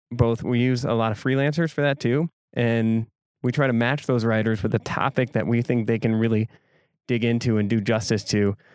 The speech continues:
um, maybe in a different way than, you know, with the news story week to week, you know, Jim or I or Jackson just has to cover that each week, whether we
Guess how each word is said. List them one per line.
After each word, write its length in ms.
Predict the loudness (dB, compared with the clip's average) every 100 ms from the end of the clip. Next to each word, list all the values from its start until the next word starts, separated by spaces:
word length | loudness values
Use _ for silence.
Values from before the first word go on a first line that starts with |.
| -18 -6
um, 400 | -2 0 0 -2
maybe 240 | 0 0 2
in 60 |
a 80 | 0
different 280 | -2 -2 0
way 200 | 0 2
than, 600 | 0 2 0 -2 -4 -4 -6 _
you 80 | 0
know, 240 | 0 0 -2
with 240 | -2 -2
the 80 | 0
news 260 | 0 0 0
story 260 | -2 0
week 180 | 0 -2
to 80 | 0
week, 200 | -2 -2 -6 -10 -2
you 100 | 0
know, 100 | -2 -6 -20 -20 _ -4
Jim 360 | 0 2 0
or 180 | 0 0
I 260 | 0 0 0
or 140 | 0
Jackson 480 | 0 0 0 -2 -2
just 180 | -2 -2
has 140 | -2 -2
to 60 |
cover 280 | -2 0 0
that 180 | 0 -4 _ _ -4
each 180 | -2 0
week, 180 | -2 -4 -12
whether 280 | -4 0 0
we 320 | 0 2 0